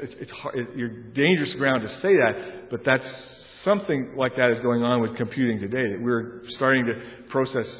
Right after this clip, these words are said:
massive amounts of biological genetic information in computers, and these two universes actually are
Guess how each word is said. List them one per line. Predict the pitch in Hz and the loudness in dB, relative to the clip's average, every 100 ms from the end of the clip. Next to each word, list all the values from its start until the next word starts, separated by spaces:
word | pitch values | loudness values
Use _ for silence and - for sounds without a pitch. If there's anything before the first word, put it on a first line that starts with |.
| - | -10
massive | 113 127 151 190 180 143 | -6 0 2 2 2 -2
amounts | 123 120 117 | 2 0 0
of | 107 101 | -4 2
biological | 120 127 127 143 147 131 120 | 4 6 6 6 4 0 -4
genetic | 113 117 117 117 | -4 -2 -2 -2
information | 113 117 113 110 - 101 101 | -4 -4 -6 -6 -6 -10 -4
in | 135 147 139 - - - - - | 2 2 2 -4 -12 -18 -14 -10
computers, | 110 165 175 123 117 | -6 0 2 2 2
and | 131 151 135 | 0 2 0
these | 123 120 | -2 -4
two | 147 | -4
universes | 123 143 131 117 117 104 127 | -2 -2 -2 -4 -6 -10 -4
actually | 160 190 - 120 | -2 -2 -4 -2
are | 139 131 | 0 -2